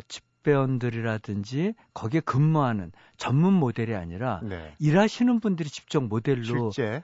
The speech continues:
Speaker 1: 예, 쓰셨고요. 또 그분들이 정말 이렇게 한 하루나 이틀 워킹 연습도 해야 되고 포즈 연습도 해야 되고, 어, 너무 뿌듯해하셔갖고
Speaker 2: <laughs>
Speaker 1: 기분 좋았어요.
Speaker 2: 네.
Speaker 1: 그래서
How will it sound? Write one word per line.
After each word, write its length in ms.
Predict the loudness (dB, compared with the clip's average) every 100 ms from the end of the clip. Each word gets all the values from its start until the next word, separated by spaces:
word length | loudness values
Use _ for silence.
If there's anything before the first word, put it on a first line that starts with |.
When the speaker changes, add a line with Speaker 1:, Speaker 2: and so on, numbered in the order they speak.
| 0
Speaker 1:
예, 520 | 2 4 4 0 -4 -10
쓰셨고요. 880 | -10 -4 -2 -2 -2 -4 -2 -4 -4 -12 -20 -20 -10 2
또 120 | 2
그분들이 960 | 2 0 2 2 2 0 0 0 0 -4 -12 _ -10
정말 380 | -2 0 2 0
이렇게 540 | -4 -4 -4 -4 -6 _ _
한 440 | _ -8 -6 -4 -6 _ -8
하루나 360 | -4 0 0
이틀 600 | 0 -4 -12 -8 -6 -6
워킹 480 | -6 -6 -6 -4 -2
연습도 400 | -2 -6 -12 -10
해야 120 | -8
되고 240 | -8 -10 -12
포즈 340 | -8 -8 -6 -6
연습도 440 | -6 -8 _ -10
해야 160 | -8 -8
되고, 360 | -10 -6 -6 -6 -18 -20 -20 _ -2
어, 360 | 2 4 4 0 -10 _ _
너무 340 | 0 4 4
뿌듯해하셔갖고 1000 | 2 -2 -4 -2 0 0 0 -2 -2 -4 -4
Speaker 2:
<laughs> 20 |
Speaker 1:
기분 260 | -2 0 2
좋았어요. 640 | 2 -2 -4 -8 -6 -6
Speaker 2:
네. 60 | -10 -12 -20 -20 _
Speaker 1:
그래서 440 | -4 -2 -2